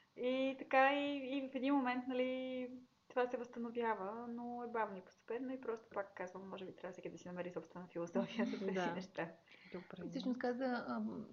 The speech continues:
Speaker 3: възстановяването на цикъла, което при някои жени се случва месеци след раждането, при други отнема около година, дори и повече. Това са... Има ли някакви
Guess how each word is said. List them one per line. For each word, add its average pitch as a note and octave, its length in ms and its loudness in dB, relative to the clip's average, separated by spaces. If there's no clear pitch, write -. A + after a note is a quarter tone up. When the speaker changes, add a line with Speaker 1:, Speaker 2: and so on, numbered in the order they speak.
Speaker 3:
възстановяването A3 760 4
на G#3+ 100 2
цикъла, C4+ 480 0
което A#3+ 300 0
при A#3+ 240 0
някои A#3 300 2
жени A#3 200 4
се A#3 140 -6
случва A#3+ 640 0
месеци A#3 500 2
след F#3 340 0
раждането, G#3 560 2
при B3 120 -2
други A3+ 280 0
отнема B3 540 2
около A#3 320 0
година, A3+ 600 2
дори A#3+ 180 -2
и B3 120 -4
повече. G#3+ 640 4
Това G#3+ 180 6
са... A3+ 400 -2
Има A#3+ 200 6
ли D4 60 6
някакви A#3+ 640 0